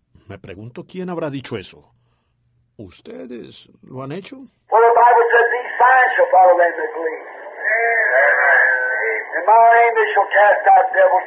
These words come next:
Speaker 2: speak with new tongues, take up serpents, drink deadly things, or lay hands on the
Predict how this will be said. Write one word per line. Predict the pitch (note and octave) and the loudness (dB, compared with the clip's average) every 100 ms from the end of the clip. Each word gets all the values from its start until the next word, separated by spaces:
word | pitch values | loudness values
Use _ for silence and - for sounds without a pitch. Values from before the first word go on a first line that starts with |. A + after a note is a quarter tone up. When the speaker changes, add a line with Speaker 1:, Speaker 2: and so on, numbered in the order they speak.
| - | -4
Speaker 2:
speak | G3+ - | -6 -6
with | F#3+ | -6
new | F#3+ F#3 | -6 -2
tongues, | G3 G3 F#3+ | 2 2 0
take | F#3+ F#3+ G3 | -2 0 0
up | - | 0
serpents, | - G3 F#3+ F3 | 0 -4 -4 -4
drink | F#3+ F#3+ F#3 | 0 0 2
deadly | F#3+ F#3 F#3 | 0 0 0
things, | F#3 F3+ | -2 0
or | F3+ F3+ | 2 2
lay | F3+ | 2
hands | F#3 F3+ | -2 0
on | F3 | -2
the | E3+ | -2